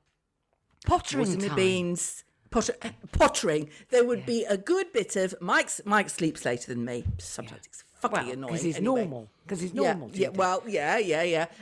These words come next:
Speaker 2: I do. I'd get stuff out of the freezer. I'd put stuff back. I'd fold up a bit of washing, plump up the cushions. You know, I'd kind of do all those things that, that, you know, a little bit obsessed, well, pretty obsessive. Anyway, pottering.
Speaker 1: Yeah.
Speaker 2: A good half an hour,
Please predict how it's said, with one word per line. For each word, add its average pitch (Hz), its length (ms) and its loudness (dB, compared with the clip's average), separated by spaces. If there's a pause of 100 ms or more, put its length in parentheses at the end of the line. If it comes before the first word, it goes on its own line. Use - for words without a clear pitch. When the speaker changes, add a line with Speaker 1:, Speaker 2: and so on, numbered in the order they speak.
Speaker 2:
I 262 80 2
do. 269 340 2
I'd 165 200 -2
get - 180 -2
stuff - 240 -4
out 262 140 -6
of 214 40 -12
the 247 80 -6
freezer. 240 640 0
I'd - 160 -8
put - 160 -8
stuff - 300 0
back. 175 200 0
I'd 143 80 -10
fold 156 260 0
up - 140 0
a - 20 -2
bit 247 160 4
of 247 60 -6
washing, 233 640 0 (260)
plump 175 240 0
up 240 140 2
the 220 80 0
cushions. 220 760 0 (380)
You 330 120 -2
know, 349 200 2
I'd 277 180 0
kind 320 320 2
of 277 120 -2
do 294 140 2
all 285 140 2
those 262 240 2
things 240 380 0
that, 226 300 4
that, 226 200 -2 (100)
you 240 100 0
know, 214 100 2 (100)
a - 40 -12
little 427 240 4
bit - 120 0
obsessed, - 420 2
well, 143 140 -4 (240)
pretty 160 280 -2
obsessive. 123 540 -4
Anyway, 143 380 -4
pottering. 127 460 -4
Speaker 1:
Yeah. - 40 -16 (260)
Speaker 2:
A - 40 -8
good 294 480 0 (360)
half 240 380 -2
an 233 140 -2
hour, 190 480 2